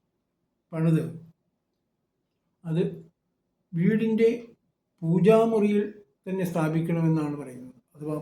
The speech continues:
പൂജാമുറി സ്ഥാപിക്കുവാൻ പറ്റിയില്ല എങ്കിലാണ് മുൻഭാഗത്തെ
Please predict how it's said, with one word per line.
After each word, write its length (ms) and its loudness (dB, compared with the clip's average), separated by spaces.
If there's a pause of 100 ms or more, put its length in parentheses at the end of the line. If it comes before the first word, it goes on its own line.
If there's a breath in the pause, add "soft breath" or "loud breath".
പൂജാമുറി 640 0 (420)
സ്ഥാപിക്കുവാൻ 600 -4 (100)
പറ്റിയില്ല 500 -2 (140)
എങ്കിലാണ് 460 0 (2000)
മുൻഭാഗത്തെ 680 0